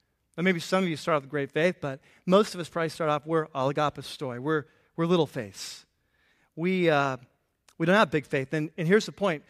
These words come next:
that Jesus wants to grow us as his followers till we're not little faiths, but full of faiths. That's where we're going.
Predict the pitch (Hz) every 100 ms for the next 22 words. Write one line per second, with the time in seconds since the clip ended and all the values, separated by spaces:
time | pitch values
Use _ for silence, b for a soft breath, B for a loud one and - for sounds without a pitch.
0 | b _ 165 135 196 226 226 - 196 190
1 | 190 - 165 139 180 208 202 - - 180
2 | 190 - 185 - - 202 240 190 139 139
3 | - 170 165 185 170 - 175 156 202 233
4 | 180 147 131 135 - - _ _ _ _
5 | _ 165 165 _ - 190 180 127 - 117
6 | 101 - - - _ _ _ _ 165 160
7 | - 165 147 131 127 107